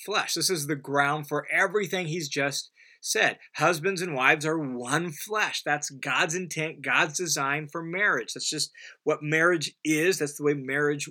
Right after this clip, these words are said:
works, uh, at least the way God designed it to work, and now it's been twisted and corrupted. But that's the ground for everything he said.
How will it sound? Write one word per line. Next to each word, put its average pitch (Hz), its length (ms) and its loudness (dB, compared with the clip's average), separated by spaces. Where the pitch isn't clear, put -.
works, 165 560 0
uh, 127 60 -4
at 127 200 0
least 147 240 0
the 143 80 -2
way 143 200 6
God 143 300 4
designed 147 500 2
it - 160 -2
to 139 120 -8
work, 135 360 -2
and 120 100 -10
now 151 200 2
it's 151 100 -4
been 127 180 -6
twisted 147 400 -4
and 123 140 -12
corrupted. 165 500 -4
But 131 140 -4
that's 160 280 -2
the 180 120 -2
ground 170 640 0
for 147 160 -10
everything 160 360 -4
he 165 60 -6
said. 151 300 -4